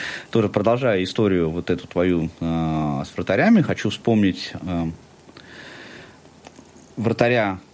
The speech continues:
э, ну, который уже некоторое время играл в, в Саут-, в Саутгемптоне, э, Дэйв Бизан, он, э, значит, открывая холодильник, начал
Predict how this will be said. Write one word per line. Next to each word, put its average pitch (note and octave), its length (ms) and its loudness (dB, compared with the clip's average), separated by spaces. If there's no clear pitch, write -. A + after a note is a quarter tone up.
э, F2+ 720 -2
ну, G#2+ 240 2
который G2 340 0
уже F#2+ 160 -4
некоторое G#2+ 340 2
время F#2+ 240 4
играл F2+ 340 2
в, F2 320 0
в - 100 -12
Саут-, F#2+ 440 -2
в - 60 -12
Саутгемптоне, G#2 800 2
э, F2+ 460 -2
Дэйв G2 340 0
Бизан, C#3 440 4
он, C3+ 360 4
э, G2 840 0
значит, G2 520 -2
открывая A#2 460 2
холодильник, B2 680 4
начал A2+ 580 0